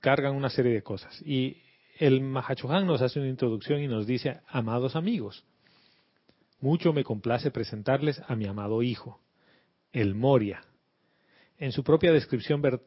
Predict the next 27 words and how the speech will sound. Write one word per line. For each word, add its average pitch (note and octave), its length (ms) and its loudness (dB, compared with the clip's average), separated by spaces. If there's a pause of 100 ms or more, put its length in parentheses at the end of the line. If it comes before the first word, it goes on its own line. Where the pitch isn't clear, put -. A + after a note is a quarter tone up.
(140)
verbal C3 580 0
de D#3 100 2
la B2 100 4
apertura B2 560 2
del A2 160 -2
templo B2 320 2
de A#2 100 2
la A2 80 0
voluntad G2+ 380 -2
de A2 120 0
Dios C3+ 220 0
en B2 100 -6
Darjeeling, G#2 460 -2
India. F2 400 -10 (360)
Amor A#2 320 0
y B2 40 6
bendiciones, D#3+ 680 -2 (260)
el C#3 160 -2
Mahachohan". A#2+ 540 -8 (1120)
Y A#2+ 120 2
el A2 80 4
amado B2+ 260 0
Maestro C3+ 280 0
Ascendido, C#3 340 0
el D3 60 0
Moria, D3 340 2
habla D#3 280 0